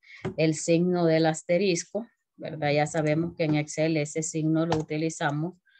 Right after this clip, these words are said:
para multiplicar, entonces no andamos buscando esa función producto. De hecho, como le digo, bien pocas personas saben que esa función, pues, hace la misma operación de multiplicar.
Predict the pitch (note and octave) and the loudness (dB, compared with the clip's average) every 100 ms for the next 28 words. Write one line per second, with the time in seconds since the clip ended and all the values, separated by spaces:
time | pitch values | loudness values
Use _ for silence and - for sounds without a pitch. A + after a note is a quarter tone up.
0 | _ _ _ E3+ D#3+ D#3 D3+ D#3+ E3 D#3 | _ _ _ _ 2 4 4 2 0 -2
1 | D#3 E3 F3 F3 F#3 G3 F#3+ D#3+ D3 E3+ | -6 -2 -2 2 4 4 0 -2 -4 -2
2 | E3+ D#3+ D#3+ C#3+ D3+ D3+ E3 E3 - D3+ | 0 2 2 0 -2 -2 -4 -6 -2 -2
3 | E3 E3+ C#3+ C#3 D#3 D3+ D#3 D3+ - C#3 | 0 0 0 -2 -6 -8 -4 -4 -2 -2
4 | C#3 C#3 B2+ D3+ D3 F#3 G3+ - C#3 C#3+ | 0 0 -4 -2 2 2 0 -2 -2 2
5 | D3+ D#3+ F#3 F3+ D#3 D#3 F#3 D3 D3 E3 | 0 0 -2 -2 0 2 0 0 0 0
6 | F3+ - D#3+ D#3+ F3+ - F#3 G3+ F3 F3+ | -2 -4 -4 -4 -6 -6 -2 2 4 2
7 | - - - - - D#3+ C#3+ D#3+ E3+ E3 | -2 -16 -18 -18 -8 -2 0 0 0 0
8 | D3+ D3+ D#3 E3 F#3+ F3+ F#3 E3 E3+ G#3+ | -2 0 -2 -2 -6 -4 -2 -2 0 -2
9 | F#3 D3+ D3+ D#3 D#3 D3 D3 E3+ D#3+ D3+ | 0 -2 0 0 0 0 -2 -2 -2 -2
10 | C#3+ C#3 - D3 E3 E3+ C#3+ C3+ B2+ A#2+ | -4 -4 -2 -2 0 -2 -2 -6 -10 -14
11 | - B2 - D#3+ C3 | -12 -10 -2 0 0